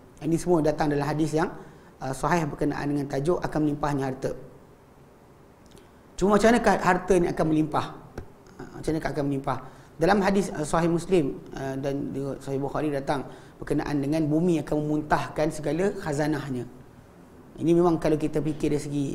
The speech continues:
uh, apa, logik, eh, penawaran dan penerim-, permintaan, macam sekarang ni kita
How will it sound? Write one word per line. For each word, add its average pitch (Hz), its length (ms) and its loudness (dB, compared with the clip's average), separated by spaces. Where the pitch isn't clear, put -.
uh, - 320 -10
apa, - 160 -14
logik, 147 400 2
eh, 170 80 -2
penawaran 151 480 0
dan 151 160 -2
penerim-, 147 400 -4
permintaan, 147 640 -2
macam 143 400 -2
sekarang 160 320 2
ni 185 80 2
kita 165 160 0